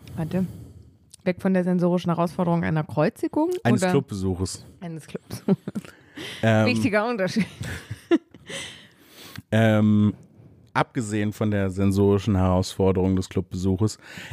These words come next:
Speaker 2: ähm, schafft es, äh, so ein Clubbesuch auch, oder so, sagen wir mal, so ein Abend im Club, äh, schafft es auch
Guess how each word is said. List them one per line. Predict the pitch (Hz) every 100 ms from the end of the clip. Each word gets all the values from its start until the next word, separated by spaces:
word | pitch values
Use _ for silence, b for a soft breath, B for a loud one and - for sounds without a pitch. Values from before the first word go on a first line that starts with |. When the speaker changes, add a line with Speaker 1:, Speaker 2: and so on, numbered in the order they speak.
| -
Speaker 2:
ähm, | 107 107 107 101 _
schafft | - - 117 - - -
es, | 110 - -
äh, | 104 101 101 101
so | 98 101
ein | 98 101 98
Clubbesuch | - 113 - 98 107 113 -
auch, | - 92 95 98 113 - B B B B -
oder | 98
so, | 92 92
sagen | 85 95
wir | 98
mal, | 92
so | 90
ein | 90
Abend | 85 92 127 107
im | 101
Club, | 92 - 113 _ - -
äh, | 101 95
schafft | - 117 -
es | - - -
auch | 90 104 -